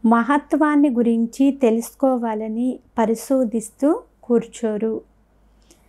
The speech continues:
ఇక్కడ నుండి వెళ్ళగానే స్థానంలో కూర్చుండిపోతారు. అక్కడ ఏ ప్రయత్నమూ చెయ్యరు. బాబా చెప్తున్నారు,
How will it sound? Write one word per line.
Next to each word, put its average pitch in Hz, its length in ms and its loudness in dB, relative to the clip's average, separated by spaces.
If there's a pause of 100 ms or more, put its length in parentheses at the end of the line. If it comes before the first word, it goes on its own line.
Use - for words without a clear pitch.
(220)
ఇక్కడ 269 320 2
నుండి 285 400 6
వెళ్ళగానే 269 800 2
స్థానంలో 240 760 -2
కూర్చుండిపోతారు. 226 1160 -4 (540)
అక్కడ 233 500 -4 (240)
ఏ 247 140 4
ప్రయత్నమూ 226 840 0
చెయ్యరు. 208 600 -4 (720)
బాబా 220 340 2 (140)
చెప్తున్నారు, 226 840 0